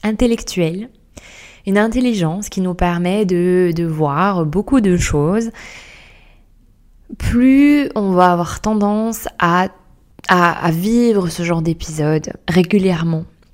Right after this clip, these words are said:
Et quelque part, il nous faut apprendre à, hum, ne plus nourrir cette forme d'intelligence qui, clairement, ne nous sert pas toujours et, et pour la plupart des cas,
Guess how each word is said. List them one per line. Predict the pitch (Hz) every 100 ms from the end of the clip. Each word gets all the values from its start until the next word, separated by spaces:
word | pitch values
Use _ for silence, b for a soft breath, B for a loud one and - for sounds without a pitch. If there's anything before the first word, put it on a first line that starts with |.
| _ _
Et | 202
quelque | 196 196 196
part, | 190 202 208
il | 214
nous | 196
faut | 180 190
apprendre | - 190 - 190 190 220 233 - B B B B B _
à, | 185 180 180
hum, | 175 175 175 180 _ _ _ -
ne | 190
plus | 196 - 247
nourrir | 233 220 220
cette | - 190
forme | - 185
d'intelligence | 180 175 175 175 165 170 185 -
qui, | - 170 165 - -
clairement, | - 190 190 185 185 185 185 190 b b b b b b _ -
ne | 185 185
nous | 180 185
sert | - 175 165 - - _ _ _ _ _
pas | 214 214
toujours | - 196 175 185 190
et, | 175 - 170
et | 170 - _ _ _ -
pour | 196
la | 175
plupart | - - 196
des | 170 -
cas, | - - 180 185 180